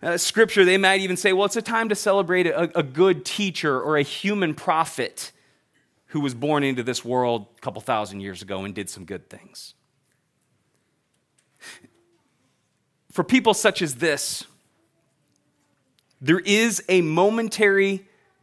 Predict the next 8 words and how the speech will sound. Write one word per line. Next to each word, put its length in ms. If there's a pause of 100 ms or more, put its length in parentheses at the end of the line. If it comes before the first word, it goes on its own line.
(420)
happiness 1000 (880)
and 160
a 60
momentary 760
relief 680 (500)
in 140
Christmas 460
Day. 340